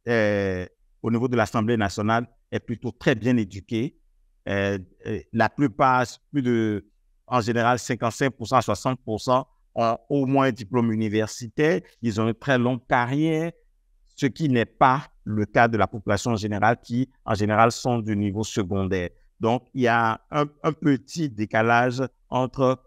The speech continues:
les, euh, comment on appelle ça, les représentants du peuple et le peuple eux-mêmes. Donc, il doit y avoir un, des mécanismes pour pouvoir ramener certaines tranches qui sont oubliées, qui sont telles que les femmes,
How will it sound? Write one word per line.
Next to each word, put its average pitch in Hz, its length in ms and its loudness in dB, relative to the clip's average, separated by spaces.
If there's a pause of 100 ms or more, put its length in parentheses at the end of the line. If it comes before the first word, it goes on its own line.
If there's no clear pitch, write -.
(260)
les, 101 600 0 (280)
euh, 92 680 0
comment 113 260 -2
on 113 40 2
appelle 104 320 0
ça, 101 300 -2 (300)
les 110 100 0
représentants 120 580 0
du 113 140 -4
peuple 120 300 -4 (160)
et 120 420 0
le 104 140 -6
peuple 113 460 -2 (320)
eux-mêmes. 107 360 -2
Donc, 117 220 0 (360)
il 113 100 -6
doit 123 180 4
y 147 40 4
avoir 131 600 2
un, 131 280 -2 (320)
des 107 160 0
mécanismes 120 720 0 (440)
pour 135 100 -6
pouvoir 170 640 2 (420)
ramener 143 840 2 (380)
certaines 143 400 0
tranches 151 280 -2
qui 123 120 -4
sont 135 360 0 (120)
oubliées, 123 500 0 (120)
qui 113 80 -10
sont 127 180 -4
telles 127 180 -2
que 151 100 -4
les 107 180 2
femmes, 127 340 0